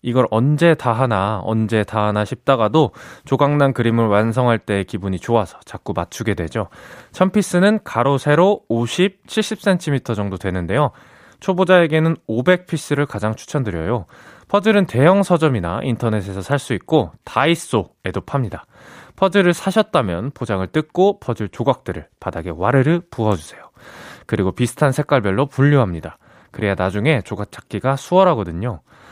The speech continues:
퍼즐 그림은 명화부터 애니메이션 캐릭터, 영화 포스터, 다양한데 비교적 색이 다양하게 들어간 그림에 비해 같은 색이 많은 그림일수록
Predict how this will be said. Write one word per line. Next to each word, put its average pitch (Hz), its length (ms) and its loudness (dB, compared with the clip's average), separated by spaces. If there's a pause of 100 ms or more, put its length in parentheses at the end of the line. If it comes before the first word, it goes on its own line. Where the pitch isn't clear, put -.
(260)
퍼즐 208 300 2
그림은 156 500 2 (140)
명화부터 113 880 0 (160)
애니메이션 110 580 0
캐릭터, 160 540 -2 (100)
영화 110 220 0
포스터, - 600 -8 (180)
다양한데 107 680 0 (420)
비교적 165 440 2
색이 226 420 0
다양하게 127 520 0
들어간 117 520 0
그림에 143 360 2
비해 87 380 -6 (340)
같은 123 280 -4
색이 113 220 -2
많은 143 380 4
그림일수록 120 680 0